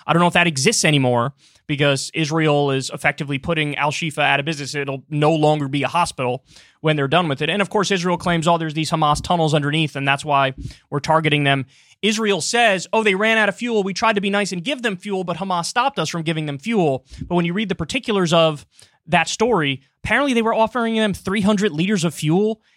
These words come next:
and in order to keep the hospital running, you need between six thousand and ten thousand liters per day. So honestly, it just seems like some sort of a P R face-saving move from Israel to claim, "Oh yeah, we tried to give them,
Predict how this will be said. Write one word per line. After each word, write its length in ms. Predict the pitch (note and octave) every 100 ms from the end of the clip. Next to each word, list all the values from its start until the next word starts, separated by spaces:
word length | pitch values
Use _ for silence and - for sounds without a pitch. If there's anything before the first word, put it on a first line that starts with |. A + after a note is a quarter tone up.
| _
and 80 | F3
in 120 | F3
order 320 | D#3 F#3 G3+ G3
to 100 | F#3+
keep 200 | G#3 F3
the 60 |
hospital 400 | E3 F3 F3 F3+
running, 400 | C3+ C#3 F#3 G#3 - -
you 100 | D#3
need 100 | E3+
between 280 | E3 F#3 D3
six 380 | - G3 - - -
thousand 420 | E3 G3 G3 G#3
and 240 | D3+ D3
ten 240 | - F#3 F#3
thousand 420 | F3+ F#3 F#3+ F#3
liters 300 | E3+ F#3+ F3
per 180 | - D#3+
day. 460 | C#3 C#3 F#3 G3 - _ -
So 140 | F3+
honestly, 320 | F#3+ A3 A3
it 60 | G3
just 160 | G3
seems 220 | - G3 F3
like 120 | E3+
some 140 | F#3+
sort 180 | E3+ F3+
of 60 | D3
a 40 |
P 220 | - F#3+
R 180 | F3 D#3+
face-saving 580 | - D#3+ - F#3 F3 F3
move 180 | F3 F3
from 120 | C#3+
Israel 400 | D#3 D#3+ E3 D3+
to 80 | C#3+
claim, 460 | - E3 F3 E3+
"Oh 220 | D#3+ C#4 A3+
yeah, 200 | C#4+ D4
we 140 | F#3+
tried 180 | G3+ A3+
to 80 | F#3+
give 160 | G#3
them, 240 | G3 F3